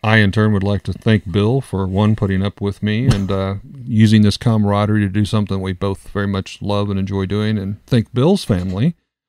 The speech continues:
for allowing him to spend all the time to work and clean up our recordings and present them in what, uh, you hear in the final,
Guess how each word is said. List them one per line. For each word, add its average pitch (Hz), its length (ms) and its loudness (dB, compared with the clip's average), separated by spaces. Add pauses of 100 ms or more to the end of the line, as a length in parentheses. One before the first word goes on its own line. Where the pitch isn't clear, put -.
(100)
for 98 160 -4
allowing 98 320 -2
him 107 200 4
to 98 100 -2
spend 95 280 0
all 98 140 0
the 90 100 -2
time 101 460 2
to 95 260 -2
work 107 460 0
and 90 180 -4 (400)
clean 127 300 6
up 117 240 4 (120)
our 101 180 -2
recordings 107 720 -2
and 92 340 -4
present 98 440 0
them 101 200 -2
in 95 120 -4
what, 98 280 -4
uh, 92 100 -2
you 98 200 0
hear 98 160 0
in 98 80 2
the 92 80 0
final, 98 540 -4